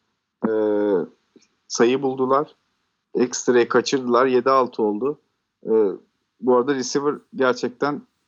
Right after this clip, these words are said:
yani dört oyuncumuzu ekarte etti. Sahanın ortasında tuttu.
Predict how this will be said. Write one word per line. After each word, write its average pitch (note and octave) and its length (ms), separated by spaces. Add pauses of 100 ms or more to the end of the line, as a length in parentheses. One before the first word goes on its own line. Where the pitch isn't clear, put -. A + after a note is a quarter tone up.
(240)
yani G2+ 320 (680)
dört C#3+ 260
oyuncumuzu A#2+ 560
ekarte B2+ 500
etti. G2 400 (440)
Sahanın A#2+ 340
ortasında B2 600
tuttu. C3 560